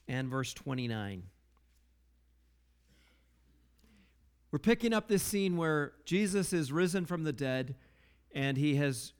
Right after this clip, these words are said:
visited Thomas, and Thomas is completely blown away, and, and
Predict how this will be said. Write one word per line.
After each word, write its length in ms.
visited 560
Thomas, 560
and 140
Thomas 400
is 120
completely 540
blown 320
away, 480
and, 380
and 420